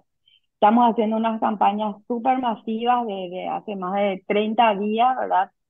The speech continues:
Insistiendo con el cliente que instale y bueno, ojalá que el día veintidós realmente sean menos clientes los que tengan problemas que, que, que la mayoría, ¿verdad? Así que les invitamos a todos a seguir haciendo este proceso entre hoy y mañana y llegar al veintidós sin ningún tipo de inconveniente.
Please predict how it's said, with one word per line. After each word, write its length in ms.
Insistiendo 840
con 160
el 120
cliente 460
que 80
instale 560
y 80
bueno, 340
ojalá 560
que 140
el 120
día 200
veintidós 560
realmente 720
sean 600
menos 380
clientes 360
los 120
que 100
tengan 320
problemas 440
que, 300
que, 260
que 80
la 120
mayoría, 500
¿verdad? 220
Así 180
que 80
les 120
invitamos 460
a 140
todos 320
a 240
seguir 320
haciendo 460
este 140
proceso 400
entre 220
hoy 160
y 40
mañana 540
y 40
llegar 480
al 100
veintidós 420
sin 120
ningún 280
tipo 220
de 80
inconveniente. 800